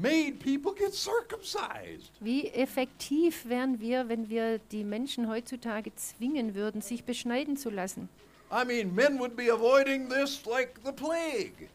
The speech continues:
Speaker 2: Dann würden die, die Menschen diese Veranstaltung meiden wie die Plage.
Speaker 1: And that's just to me symbolic for all this other stuff.
Speaker 2: Und das ist für mich eine ganz große Symbolik für alles, für alles andere.
Speaker 1: People avoid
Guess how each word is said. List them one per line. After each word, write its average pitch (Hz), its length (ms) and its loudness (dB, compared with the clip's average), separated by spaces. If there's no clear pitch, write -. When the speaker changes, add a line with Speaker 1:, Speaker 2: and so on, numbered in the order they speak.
Speaker 2:
Dann 220 220 -2
würden 262 280 2
die, 240 240 4
die 233 100 2
Menschen 254 520 0
diese 240 320 -2
Veranstaltung 247 1000 0
meiden 254 420 2
wie 247 80 -2
die 240 120 -4
Plage. 247 600 -4
Speaker 1:
And 185 140 0
that's 285 320 2
just 240 320 0
to 208 100 -2
me 247 260 -2
symbolic 196 800 -2
for 180 180 -6
all 208 180 -6
this 202 200 -4
other 175 240 -8
stuff. 247 460 -8
Speaker 2:
Und 214 140 -2
das 254 160 -2
ist 302 120 -4
für 269 120 -2
mich 254 300 0
eine 233 120 -2
ganz 233 300 -4
große 233 360 -2
Symbolik 214 640 -2
für - 140 -6
alles, 202 260 -4
für - 80 -10
alles 208 220 -6
andere. 208 440 -6
Speaker 1:
People 226 380 0
avoid 202 760 -2